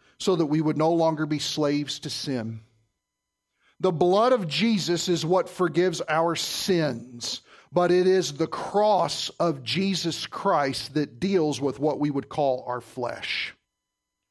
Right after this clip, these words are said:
And the idea is, is that God had to kill us in order for us to be useful for his purposes. He recognized that the old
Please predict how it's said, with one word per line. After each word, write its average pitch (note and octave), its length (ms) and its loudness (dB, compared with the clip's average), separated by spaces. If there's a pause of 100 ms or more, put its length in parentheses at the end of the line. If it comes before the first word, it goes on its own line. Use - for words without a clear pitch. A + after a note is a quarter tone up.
(240)
And D#3+ 160 0
the D3+ 120 4
idea F3+ 520 4
is, D3 300 0
is C3+ 160 -4
that C#3 300 -2
God D#3+ 560 2 (100)
had E3+ 320 0
to D#3+ 160 -2 (100)
kill G3+ 520 2
us - 600 -6 (600)
in F3 120 0
order E3+ 300 2
for D#3 240 -4
us C#3+ 220 -2
to D3 80 -2
be C3+ 120 0
useful C3 560 -4
for - 200 -12
his A#2+ 200 -4
purposes. - 760 -10 (400)
He F3 160 2
recognized F3+ 920 2
that D#3 160 0
the F3+ 160 -4
old F#3 400 2